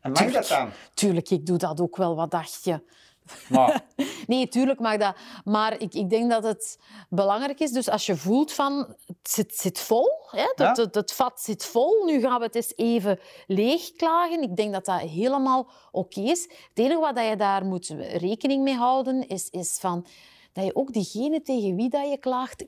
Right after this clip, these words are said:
Speaker 2: krijgt natuurlijk dat vat negativiteit. Dus ik vind het belangrijk dat je ook goed kijkt van, oké, tegen wie ga ik hier eens uitgebreid klagen?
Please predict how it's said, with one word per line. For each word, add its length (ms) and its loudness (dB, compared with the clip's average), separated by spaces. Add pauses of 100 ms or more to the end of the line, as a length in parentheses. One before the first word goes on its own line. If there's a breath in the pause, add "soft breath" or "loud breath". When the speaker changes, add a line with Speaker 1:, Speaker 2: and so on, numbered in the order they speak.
Speaker 2:
krijgt 480 0
natuurlijk 500 -2
dat 120 0
vat 320 -4
negativiteit. 1200 -2 (300 loud breath)
Dus 300 2 (200 loud breath)
ik 140 -6
vind 140 2
het 80 2
belangrijk 380 2
dat 140 2
je 100 2
ook 180 -2
goed 220 -4
kijkt 320 -2
van, 120 -4
oké, 200 -2
tegen 300 -2
wie 120 2
ga 160 -2
ik 100 -6
hier 120 -2
eens 240 -4
uitgebreid 640 -2
klagen? 460 -2